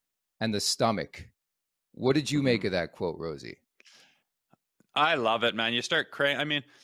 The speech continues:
Speaker 2: it's just like anything. If you <laughs> want, just like anything in the world, if you wanna prove a point, you can go out there and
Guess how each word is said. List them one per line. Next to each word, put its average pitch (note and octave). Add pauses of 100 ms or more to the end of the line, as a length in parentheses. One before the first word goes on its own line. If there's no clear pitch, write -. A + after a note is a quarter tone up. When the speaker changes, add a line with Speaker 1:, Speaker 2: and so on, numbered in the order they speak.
(200)
Speaker 2:
it's C3
just A3
like A3
anything. C3
If A#2
you F3
<laughs> D#3
want, D3+ (340)
just -
like A3
anything D3+
in D3
the C3
world, B2+
if A#2
you C3
wanna E3
prove C#3+
a A2+
point, A#2
you C3+
can D#3+
go C3
out C3+
there G#2+
and G2+